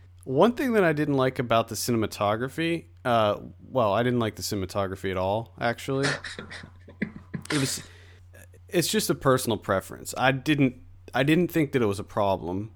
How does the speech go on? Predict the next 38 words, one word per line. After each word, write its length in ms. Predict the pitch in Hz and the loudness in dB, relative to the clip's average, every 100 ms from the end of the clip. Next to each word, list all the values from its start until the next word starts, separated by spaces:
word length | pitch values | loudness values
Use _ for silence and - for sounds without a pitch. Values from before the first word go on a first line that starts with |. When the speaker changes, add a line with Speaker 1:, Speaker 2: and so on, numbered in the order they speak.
| - | -16
Speaker 1:
but 460 | 120 110 101 98 - - - | -4 2 4 2 -2 -14 -14
my 460 | - 110 117 139 147 | -4 2 6 6 6
personal 440 | 143 - 139 - 113 | 2 2 2 2 -2
preference 640 | - 113 110 113 107 - | 2 2 2 0 0 0
when 160 | 117 104 | 0 2
watching 320 | 104 107 113 | 2 0 -4
a 40 | |
movie 460 | 101 101 104 104 101 | -4 -2 -2 -2 0
is 300 | 98 95 92 | 0 -2 -6
to 160 | - 110 | -6 -4
use 320 | 104 107 98 | -2 -2 -2
more, 400 | 113 113 113 110 | -2 0 2 2
like, 260 | 104 95 98 | 2 0 -2
wide-angle 560 | 98 98 95 92 95 | 0 0 -2 -4 -4
lenses 840 | 98 127 135 123 120 113 110 110 101 | 0 4 4 4 0 2 0 -2 -4
and 120 | 98 | -4
things 260 | 107 107 107 | -2 -2 -2
like 240 | 98 - | -4 -2
that. 400 | 117 107 104 - - - - - | 2 4 2 0 -8 -20 -20 -10
Pull, 260 | - 160 - - | -2 -2 -4 -2
pull 180 | 175 | 0
it 100 | 156 | 2
back 280 | 113 101 87 | 2 0 0
a 40 | 92 | -6
little 240 | 87 82 | -6 -8
bit. 340 | - 85 - - - - | -4 -4 -4 -12 -20 -8
But 100 | - | -2
in 100 | 110 | 2
this 240 | 127 165 165 | 4 2 2
movie, 380 | 170 180 170 - | 2 4 0 2
everything 480 | 123 123 123 117 | 0 4 2 2
was 120 | 104 92 | -2 -4
so 580 | - - - 131 110 | -4 -4 2 2 2
fucking 540 | 101 - 117 - 107 98 | -2 -4 -4 -4 -6 -8
close 640 | - 110 92 90 - - - - | -2 -2 0 -4 -6 -12 -14 -8
and 220 | 104 98 | -6 -4
tight 440 | - 117 98 98 - | -2 0 0 -2 -10
and 480 | - 107 98 98 92 | -6 -4 -4 -6 -8